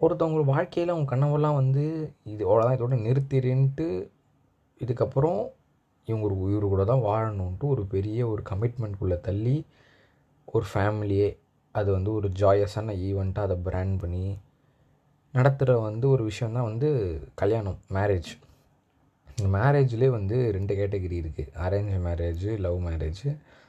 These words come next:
அப்புறம் லவ் கம் அரேஞ்ச் மேரேஜ். அது வந்து லவ் மேரேஜ்னு வச்சுக்கோங்களேன். இப்போ,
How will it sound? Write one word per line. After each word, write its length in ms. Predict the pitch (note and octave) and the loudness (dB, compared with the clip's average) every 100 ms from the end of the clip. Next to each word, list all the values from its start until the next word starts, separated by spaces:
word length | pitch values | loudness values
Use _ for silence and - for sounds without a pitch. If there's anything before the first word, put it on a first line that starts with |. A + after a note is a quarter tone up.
| _ | _
அப்புறம் 280 | C#3 - B2+ | -10 2 4
லவ் 160 | B2 C3 | 4 2
கம் 140 | A2 | -2
அரேஞ்ச் 280 | G2+ G2+ F#2+ | -2 -2 0
மேரேஜ். 520 | F#2 F2+ - _ - | -2 -2 -6 _ -6
அது 140 | F#2+ G2+ | -2 0
வந்து 140 | G#2 | 2
லவ் 160 | G2+ G#2 | 0 0
மேரேஜ்னு 340 | F#2+ F#2+ F#2 | -2 -2 -4
வச்சுக்கோங்களேன். 500 | - F#2 E2+ E2+ E2 - _ _ _ _ _ _ _ _ _ _ _ _ _ - | -4 -4 -4 -2 -4 -8 _ _ _ _ _ _ _ _ _ _ _ _ _ -4
இப்போ, 640 | C3 B2 B2 C#3+ D#3+ | 0 4 6 6 2